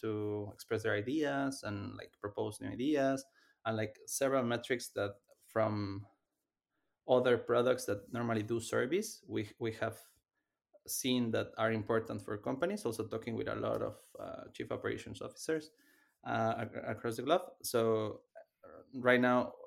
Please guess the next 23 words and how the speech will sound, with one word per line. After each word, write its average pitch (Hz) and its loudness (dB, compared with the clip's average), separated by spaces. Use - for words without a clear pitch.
I 131 0
think 127 2
our 117 6
main 120 2
advantage 117 0
is 113 -6
that 113 0
everything 117 0
is 113 -4
done 113 2
automatically. 127 4
Like, 117 0
uh, 110 -4
normally 123 4
surveys, 120 2
they 117 4
have 113 -2
to 113 -6
be 113 -2
filled 117 4
out 113 4
by 110 2
people. 135 -2